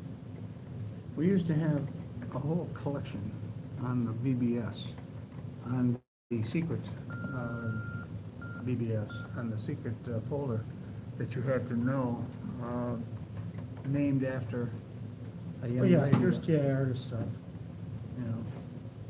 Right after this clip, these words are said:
Speaker 1: um, named for a young lady, uh, who objected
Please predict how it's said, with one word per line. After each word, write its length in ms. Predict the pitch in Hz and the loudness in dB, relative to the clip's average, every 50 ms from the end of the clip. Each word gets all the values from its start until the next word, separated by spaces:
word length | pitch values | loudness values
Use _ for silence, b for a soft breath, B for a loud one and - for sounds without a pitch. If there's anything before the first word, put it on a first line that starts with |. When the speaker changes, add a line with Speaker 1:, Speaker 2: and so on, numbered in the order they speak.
| - - - - - - - - - - - - - - - - - - - - - - | -8 -8 -8 -8 -8 -10 -10 -10 -12 -12 -12 -10 -10 -10 -10 -10 -10 -10 -10 -8 -8 -6
Speaker 1:
um, 480 | 117 117 117 113 113 110 110 110 107 107 - - - | -6 -4 -2 -2 -2 0 0 -2 0 6 8 10 10
named 320 | - 120 127 120 120 117 - - - | 10 8 6 4 4 2 0 -2 0
for 260 | 113 110 110 110 110 | 0 0 2 2 2
a 40 | 110 | 2
young 240 | 110 113 117 117 117 | 2 2 2 2 0
lady, 360 | 117 117 117 113 110 110 107 107 - 104 - - - - | 2 2 2 2 2 2 2 2 0 -4 -6 -8 -6 -6
uh, 60 | 110 110 113 107 110 143 | -4 -4 -2 -2 -2 -2
who 260 | 143 127 120 113 - - - - - - - | -2 -2 0 0 -2 -4 -6 -12 -12 -8 -6
objected 600 | 123 117 117 113 123 143 156 - - 107 107 101 | -4 -4 -2 0 0 0 0 0 -2 -4 -4 -4